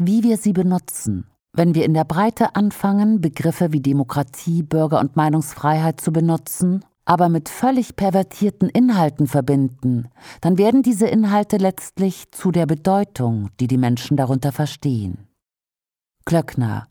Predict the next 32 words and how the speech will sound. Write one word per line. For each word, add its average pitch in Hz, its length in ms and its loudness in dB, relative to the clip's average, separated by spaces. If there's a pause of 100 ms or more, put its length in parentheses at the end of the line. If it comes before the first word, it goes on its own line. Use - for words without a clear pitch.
(160)
haben 180 240 2
Sie 175 160 -2
konkrete 180 560 0
Beispiele 165 600 0
zur 131 240 0
Hand, 127 480 -2
die 139 40 0
die 123 160 -2
Kernprobleme 131 760 0
verdeutlichen? 120 880 -2 (680)
Bröcker, 117 600 -4
es - 180 -4
gibt - 220 -4
so 226 180 2
viele 196 400 -2
Beispiele, 123 720 -2 (220)
von 208 180 2
denen 240 240 4
man 233 140 2
nur 202 160 2
einige 190 420 0
wenige 175 340 2
kurz - 400 -4
benennen 175 460 2
kann, 95 420 -6 (200)
die 151 100 2
aber 139 180 2
stellvertretend 147 960 0
für 151 160 -4
viele 208 400 0
weitere 147 420 -2
stehen. - 580 -10